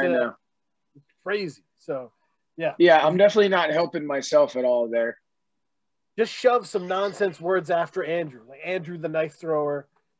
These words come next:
Speaker 2: all one thing. You're good.
Speaker 1: Yeah. I,
Speaker 2: That makes
Speaker 1: I, I, I kind of,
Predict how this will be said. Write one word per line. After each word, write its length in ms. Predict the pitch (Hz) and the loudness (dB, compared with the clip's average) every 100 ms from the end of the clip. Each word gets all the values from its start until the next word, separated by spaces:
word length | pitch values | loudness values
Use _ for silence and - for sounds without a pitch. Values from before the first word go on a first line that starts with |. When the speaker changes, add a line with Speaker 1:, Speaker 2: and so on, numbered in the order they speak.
| - | -4
Speaker 2:
all 200 | 160 160 | 0 0
one 240 | 151 151 | 0 -4
thing. 480 | 143 156 147 135 139 - _ _ _ _ | -4 -4 -4 -8 -14 -18 _ _ _ _
You're 160 | 156 156 | -10 -6
good. 260 | 185 185 - - _ _ _ _ _ _ _ _ _ _ _ _ _ - - - - - - - | 0 0 -2 -16 _ _ _ _ _ _ _ _ _ _ _ _ _ -18 -18 -20 -20 -18 -18 -6
Speaker 1:
Yeah. 380 | 147 143 135 135 - - - _ _ _ _ - | 4 6 6 4 -2 -12 -20 _ _ _ _ 4
I, 120 | - | 6
Speaker 2:
That 100 | 165 | 6
makes 260 | 170 196 - | 6 6 4
Speaker 1:
I, 140 | 156 190 | -2 0
I, 240 | 202 185 _ _ - | -2 -6 _ _ -6
I 140 | 175 | -4
kind 260 | 185 214 240 | 0 0 0
of, 180 | 208 | -2